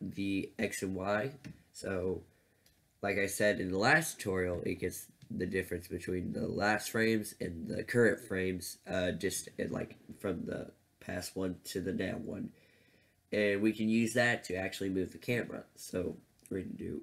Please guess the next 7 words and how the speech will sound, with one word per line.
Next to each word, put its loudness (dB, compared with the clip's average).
if 2
window 2
dot, -4
uh, -2
is 2
key -4
pressed -4